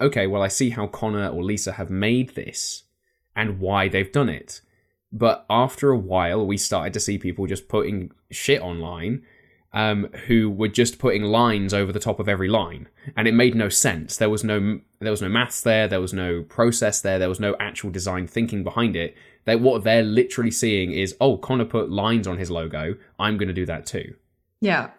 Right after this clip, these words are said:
Speaker 1: And we're
Speaker 2: exactly.
Speaker 1: seeing, we're seeing the same thing with the carousel stuff, which is, "Oh,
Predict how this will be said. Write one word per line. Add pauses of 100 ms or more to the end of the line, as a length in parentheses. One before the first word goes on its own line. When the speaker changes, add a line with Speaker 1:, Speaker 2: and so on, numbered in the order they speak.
Speaker 1:
And
we're
Speaker 2:
exactly.
Speaker 1:
seeing,
we're
seeing
the
same
thing
with
the
carousel
stuff,
which
is, (440)
"Oh,